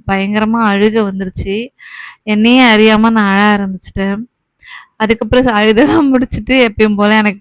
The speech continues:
பிடிச்ச சக்கரை பொங்கல் நல்லா சாப்பிட்டாச்சு. இதுதான் நான் சொன்ன மாவிளக்கு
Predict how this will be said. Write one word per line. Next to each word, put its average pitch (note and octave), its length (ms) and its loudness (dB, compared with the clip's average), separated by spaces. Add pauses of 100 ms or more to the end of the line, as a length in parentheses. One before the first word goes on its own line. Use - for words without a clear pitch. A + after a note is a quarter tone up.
பிடிச்ச - 160 -8 (140)
சக்கரை G#3 260 -4
பொங்கல் G3 280 -6
நல்லா G3+ 300 -4 (100)
சாப்பிட்டாச்சு. F#3+ 800 -4 (760)
இதுதான் A3+ 360 4
நான் A#3 140 2
சொன்ன G#3 320 0
மாவிளக்கு G#3 560 2